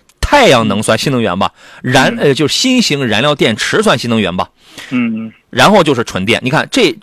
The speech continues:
Speaker 1: 光这四类当中，只有纯电是离咱们老百姓是最近的，是最容易实现的。
Speaker 2: 对。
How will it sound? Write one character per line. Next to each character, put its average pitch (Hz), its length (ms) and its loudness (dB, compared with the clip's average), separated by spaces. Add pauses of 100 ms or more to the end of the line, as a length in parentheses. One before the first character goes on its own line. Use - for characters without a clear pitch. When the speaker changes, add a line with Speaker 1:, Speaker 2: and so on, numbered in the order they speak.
Speaker 1:
光 269 240 2
这 214 160 2
四 208 480 -2
类 117 280 2
当 110 260 0
中， 110 220 0 (140)
只 214 300 0
有 143 180 0
纯 104 280 -2
电 131 180 2
是 104 140 -4
离 98 180 -2
咱 110 80 -4
们 107 80 0
老 101 100 2
百 92 120 -4
姓 98 160 -6
是 110 100 -6
最 131 160 -2
近 120 160 -2
的， 92 80 -4
是 110 120 -8
最 135 160 2
容 98 180 -2
易 107 60 -2
实 92 120 -10
现 85 180 -6
的。 71 100 -18 (480)
Speaker 2:
对。 107 300 -6